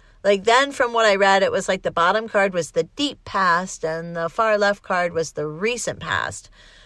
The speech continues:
Then it was that the bottom card was more like past events that made up the foundations of who you are or why you feel the way you do about this situation. Again, I just felt like this was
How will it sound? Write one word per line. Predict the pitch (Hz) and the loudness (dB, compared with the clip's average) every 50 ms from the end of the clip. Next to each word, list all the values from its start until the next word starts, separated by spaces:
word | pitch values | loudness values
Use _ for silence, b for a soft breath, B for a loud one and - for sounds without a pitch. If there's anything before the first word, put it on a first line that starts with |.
| b b b | b b b
Then | - 240 269 | 0 2 2
it | 302 - | 2 2
was | - 254 | 0 0
that | - 262 247 | 0 0 0
the | - 208 | 0 -4
bottom | 190 - 220 233 285 349 370 349 | -2 0 2 2 2 2 0 -4
card | 302 - 277 240 226 220 | -8 -4 -2 0 0 0
was | 208 202 - - | -2 -4 -6 -6
more | 240 294 370 | -6 -4 -2
like | 403 427 - | -2 -4 -4
past | - - 285 269 269 - - | -6 -6 -6 -6 -6 -6 -8
events | 262 240 247 240 240 - | -6 -6 -4 -6 -6 -4
that | - 220 - | -4 -4 -2
made | 214 220 208 202 | -2 -2 -2 -2
up | 196 - | -2 -2
the | - 196 | -4 -8
foundations | - - 190 185 196 202 330 392 381 - 381 339 330 | -6 -4 -6 -6 -4 -4 -2 -2 -2 -4 -6 -8 -8
of | 320 294 | -8 -6
who | 294 277 | -6 -6
you | 277 269 262 240 | -4 -2 0 2
are | 208 202 202 202 202 202 196 196 196 | 4 4 6 6 6 4 4 4 2
or | - 170 170 170 | 2 0 0 2
why | 190 208 233 | 2 2 0
you | 240 - 254 | 0 -2 -4
feel | - - 233 220 | -4 -2 -2 0
the | 214 208 | 0 0
way | 202 202 | -2 -2
you | 196 196 190 | -2 -2 -4
do | 165 180 185 180 180 180 | -4 -4 -6 -4 -2 -2
about | 165 151 156 156 - | -2 0 0 -2 -2
this | 165 156 | -4 -8
situation. | - - 151 - - 147 139 139 139 - - 135 131 127 127 139 B B B B B B B B B B B B - | -8 -8 -10 -8 -8 -6 -6 -6 -6 -6 -8 -8 -10 -10 -14 -18 B B B B B B B B B B B B -2
Again, | 233 220 311 330 349 | 0 4 4 4 4
I | 311 | 4
just | 277 262 277 - | 2 2 -2 -2
felt | - 262 240 | 2 2 4
like | 220 262 - | 4 4 4
this | 233 247 - | 2 0 2
was | - 208 190 | 2 0 0